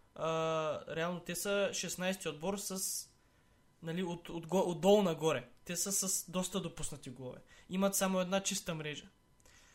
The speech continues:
А, допуснали са четиридесет и три, а, удара към вратата си точни, което също ги прави четиринайсети.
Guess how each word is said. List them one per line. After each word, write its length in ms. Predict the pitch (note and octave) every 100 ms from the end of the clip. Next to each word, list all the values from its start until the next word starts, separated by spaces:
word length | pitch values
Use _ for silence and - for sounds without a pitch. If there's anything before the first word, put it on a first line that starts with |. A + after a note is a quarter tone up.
| - - - _ -
А, 600 | E3 E3+ E3 E3 D#3 D3 - _ _ -
допуснали 560 | E3 F3 G3+ G3 G#3 G3+
са 480 | - G#3+ G#3+ G#3 G#3 - _
четиридесет 440 | - - G#3+ G#3+ F#3+
и 180 | F3 -
три, 360 | F#3+ F#3 E3+ - - - - - - -
а, 380 | D#3 D#3 D3+ D3 D3 - _ _ _ _ - F3+
удара 360 | E3+ E3+ E3
към 180 | E3+ D#3
вратата 420 | D3+ D3 D#3 -
си 200 | - C3
точни, 500 | D#3 D3+ - F3+ C#4+ - _ _ _ _ _ _ _ -
което 220 | E3+ -
също 240 | G3 G#3+
ги 80 | F#3
прави 240 | F3 F3
четиринайсети. 880 | E3+ - D3+ C#3+ D3 C#3+ - G#3+ D#4